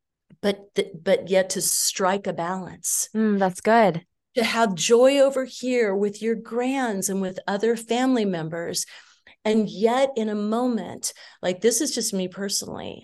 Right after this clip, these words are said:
Speaker 1: I, there, I've got a, I'm an introvert, really. I
Speaker 2: Mm-hmm.
Speaker 1: love alone time. I'd find myself slipping away and just getting alone with the Lord when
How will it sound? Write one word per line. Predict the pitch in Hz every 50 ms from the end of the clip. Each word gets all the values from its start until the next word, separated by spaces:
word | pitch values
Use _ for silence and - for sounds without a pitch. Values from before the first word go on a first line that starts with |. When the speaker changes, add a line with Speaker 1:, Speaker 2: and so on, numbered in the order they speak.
| -
Speaker 1:
I, | - 180 170 - - - -
there, | 170 160 185 185 190 196 196 - -
I've | 165 190 190 185
got | 196 202 190 170
a, | 156 - - - - _ _ _ _ _ _ _ -
I'm | 180 214 208
an | 214 214 - -
introvert, | 196 202 208 202 - 196 160 - 147 143 - - - _ -
really. | 160 160 185 180 165 151 - - - - -
I | 170 170
Speaker 2:
Mm-hmm. | 165 165 220 220
Speaker 1:
love | 165 170 190 208 220 220 - _ _ _ - _ -
alone | 190 202 202 208 214
time. | 202 175 180 160 160 156 156 175 185 - - - - - - _ _ -
I'd | 165 165 165 -
find | - 202 208 214 214 208
myself | 185 175 175 - - 190 165 165 165
slipping | - - - - 175 170 170 208 214 233
away | 269 285 254 220 180 185 185 180 - 220 226 226 - _ _ _ _ _ _ _ _ _ -
and | 180 180 185
just | 180 180 175 - -
getting | 190 180 175 175 165
alone | 165 170 170 170 170 175 180
with | 175 175 175
the | 175 170
Lord | 175 160 175 170 170 160 156 151 156
when | 147 170 175 170 165 - -